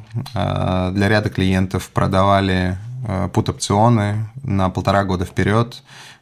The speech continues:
при страйке двадцать четыре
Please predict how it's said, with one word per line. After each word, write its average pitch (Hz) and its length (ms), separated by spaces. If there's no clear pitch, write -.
при 95 440
страйке 92 1080
двадцать - 920
четыре 151 500